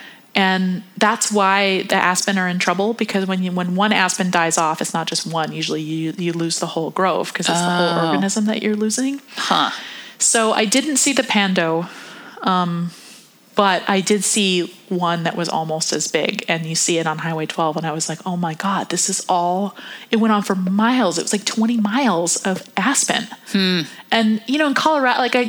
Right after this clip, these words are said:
Speaker 1: when I lived in Colorado, I was used to seeing, like, little pockets of aspen, like, up in
Speaker 2: Mm-hmm.
Speaker 1: the mountains. This was, like, a whole mountain that was nothing but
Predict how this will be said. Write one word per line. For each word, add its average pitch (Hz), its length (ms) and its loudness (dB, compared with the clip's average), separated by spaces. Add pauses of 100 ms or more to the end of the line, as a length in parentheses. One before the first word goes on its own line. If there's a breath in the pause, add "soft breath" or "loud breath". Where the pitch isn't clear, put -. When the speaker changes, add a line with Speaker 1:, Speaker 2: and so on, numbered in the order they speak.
Speaker 1:
when 240 80 2
I 233 80 4
lived 240 160 2
in 233 80 4
Colorado, 208 400 2
I 190 60 2
was 185 120 0
used 208 160 0
to - 60 0
seeing, 208 280 2
like, 185 140 0
little 190 220 0
pockets 190 460 0
of 190 80 2
aspen, 190 480 2
like, 180 200 2
up 185 120 2
in 165 60 0
Speaker 2:
Mm-hmm. 208 160 4
Speaker 1:
the 220 80 4
mountains. 190 520 2 (220 loud breath)
This 370 220 2
was, 330 180 0
like, 302 160 2
a 285 40 4
whole 285 380 2
mountain 294 360 2
that 254 80 4
was 214 160 2
nothing 240 560 2
but 214 200 2